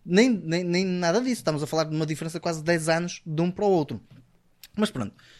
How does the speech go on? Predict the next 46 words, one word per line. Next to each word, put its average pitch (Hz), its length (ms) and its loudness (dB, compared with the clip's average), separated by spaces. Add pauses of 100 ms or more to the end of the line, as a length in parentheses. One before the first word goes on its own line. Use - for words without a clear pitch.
(160)
este 269 160 -4
é 240 40 2
um 226 40 2
apontamento 180 480 -2
que 185 60 -4
até 165 200 2
acabei 151 280 0
por 143 200 -6
achar 143 460 2 (520)
não 233 320 0
mau 202 300 2
de 151 140 -8
todo, 170 600 4 (100)
mas 151 160 -2
também 160 180 0
não 151 200 2
o 135 40 -2
ressalvo 135 440 -2
como 127 260 -2
espetacular. - 720 -8
Pronto. 104 200 -14 (420)
Por - 80 -6
isso 226 100 0
é 202 40 0
que - 60 0
eu 190 40 -2
disse, 175 220 -2
tipo, - 220 -10
depende 175 400 -2
dos 156 100 -6
pontos - 240 -8
de 139 80 -8
vista, 139 320 -4
lá 120 120 -4
está. 127 200 -6 (160)
Tipo, - 200 -12
este 185 200 0
aqui 156 260 -6
não 147 460 0
é 143 380 4 (920)
brutal. 127 540 -8 (400)
Mas 208 240 -6 (160)
o 190 80 -8
propósito 156 500 0
para 143 120 0
mim 139 320 -2